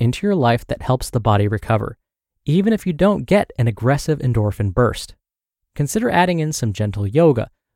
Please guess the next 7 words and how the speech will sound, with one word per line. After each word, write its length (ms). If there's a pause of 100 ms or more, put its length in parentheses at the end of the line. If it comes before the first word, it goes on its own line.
(120)
lower 320
intensity 520
training 360
sessions, 500 (220)
and 180
long 320
walks 460